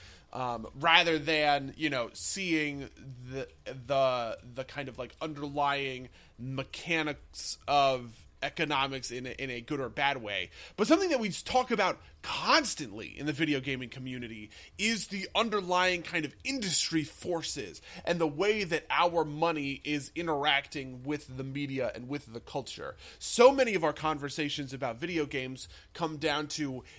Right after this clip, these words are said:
is it worth the price? Are loot boxes something that is, like, economically ethical? Are we exploiting, you know, gambling addictions and children by including loot boxes in our video games? Are these giant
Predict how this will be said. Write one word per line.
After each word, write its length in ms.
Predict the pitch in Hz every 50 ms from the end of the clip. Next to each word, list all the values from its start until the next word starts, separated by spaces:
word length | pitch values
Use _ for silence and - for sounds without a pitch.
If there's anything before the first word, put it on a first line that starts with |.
| - _
is 180 | - 202 180 170
it 120 | 208 -
worth 540 | 156 156 151 151 165 160 165 165 - - - -
the 180 | 131 131 135 127
price? 640 | - - - - 151 139 110 78 - - - - - - - - - - - -
Are 360 | 156 165 165 160 156 147 - -
loot 540 | 147 156 151 156 180 233 233 185 135 135
boxes 760 | 143 160 127 117 123 - - - 147 131 113 113 110 113 - -
something 380 | - - 196 175 160 170 160 151
that 100 | 147 139
is, 100 | 131 135
like, 140 | 143 131 - -
economically 760 | 143 - 170 151 147 135 143 139 131 - - 131 135 - -
ethical? 480 | 127 - - 139 - - 120 104 -
Are 100 | - 127
we 160 | 127 131 139 127
exploiting, 920 | 123 - - - - - 147 151 165 165 165 147 151 147 139 139 139 - - - - - -
you 120 | - 135 135
know, 300 | 135 123 120 120 123 117
gambling 520 | - 156 156 165 170 156 139 139 131 127 123
addictions 560 | 117 107 131 120 - - - 143 127 117 110
and 160 | 110 104 101
children 680 | - - - 170 165 151 135 120 123 127 123 117 107 110 - - - - -
by 120 | - 131 131
including 420 | 135 139 - 151 139 135 127 131
loot 180 | 143 156 151 -
boxes 460 | 147 117 123 131 - 151 143 131 135
in 100 | 143 135
our 140 | 131 127 123
video 420 | 113 127 139 127 120 120 110 101
games? 420 | 101 - 104 90 87 87 82 - - - - 180 - -
Are 200 | 165 180 175 175
these 380 | 165 156 151 185 185 180 156 147
giant 840 | 139 127 120 151 180 165 180 185 175 175 170 160 151 - - -